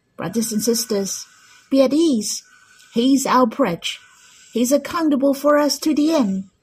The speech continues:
As long as we're willing to trust in him, definitely he will uphold us again. The Lord chose to abide in our hearts forever. He will never leave us.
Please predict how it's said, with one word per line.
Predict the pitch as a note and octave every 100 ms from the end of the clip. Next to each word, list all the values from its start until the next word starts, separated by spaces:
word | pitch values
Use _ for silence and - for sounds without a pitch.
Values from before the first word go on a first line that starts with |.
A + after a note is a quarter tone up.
| _ _ _ _ -
As | A3+ A3+
long | B3+ A#3+ A3+
as | G#3+
we're | A3+ G#3+
willing | G3+ B3 G3 G3
to | A3+
trust | - C#4 B3 -
in | G3
him, | G3 F#3 F#3 - _ _ _ _
definitely | D4 B3+ A3+ G3+ F3 G3 G3+ - _ _ _
he | - D4 C4+
will | A#3 B3+ A#3+ A#3+
uphold | A#3+ A#3 B3+ B3+
us | A#3 B3 A#3+
again. | A#3+ E4+ E4 F#3+ F#3 - _ _ _ _ _ _
The | D#4+
Lord | E4 E4+
chose | E4+ F4+ F4+ D4+ C#4 C#4
to | - D4+
abide | A#3 C#4+ C#4
in | B3+
our | B3+
hearts | A3+ B3+ A#3 -
forever. | - A#3+ G#3 F3 F3 F3+ _ _ _ _ - - -
He | E3+
will | F3+
never | F3+ G3+ B3 G#3
leave | G3+ A3+ G3+
us. | F3 E3+ - -